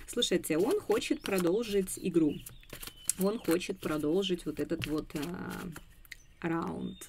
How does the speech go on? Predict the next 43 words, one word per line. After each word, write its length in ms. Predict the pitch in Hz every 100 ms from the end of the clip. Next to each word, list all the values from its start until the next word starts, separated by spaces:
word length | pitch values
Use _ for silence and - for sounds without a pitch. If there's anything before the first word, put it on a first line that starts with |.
| -
да, 360 | 170 160 - -
то 80 | -
есть, 300 | - - -
э, 100 | - - - - - - - - - - - - - - - -
мало 400 | 208 240 277 262
вы 120 | 214
его 200 | 208 196
отбоксировали, 800 | 226 196 202 - 214 202 175 165
девчонки, 580 | 156 160 - 185 185 165
не 260 | 170 208 254
добоксировали, 800 | 214 226 - 247 277 247 214 -
<laughs> 100 | 190
нокаута 640 | 220 220 269 311 320 - 202
не 220 | 208 247
случилось. 840 | - 269 277 - 277 208 190 - 214
<laughs> 120 | 196 220
Ну, 80 |
то 120 | - 233
есть 180 | -
тут 160 | 269 277
нужно 300 | 262 247 226
было 240 | 220 220
прям 280 | - 220 226
нокаутом, 680 | 226 226 311 403 330 208 190
понимаете, 600 | 196 202 247 294 262 202
вырубить, 680 | 202 208 214 190 170 180 190
а 80 | 185
вы 160 | 269
его 220 | 320 220
нокаутом-то 760 | 247 202 220 240 277 226 196 208
не 120 | 226
рубанули, 560 | 214 202 220 285 240 190
потому 300 | 180 175 202
что 180 | - 196
у 40 |
него 260 | 196 208 269
остались 480 | 233 - 220 226 202
тут 180 | 190 185
какие-то 460 | 190 185 226 202
поползновения 920 | 185 190 190 202 208 202 220 233 190
в 60 | 180
вашу 300 | 180 175 165
сторону. 580 | - 180 165 160 165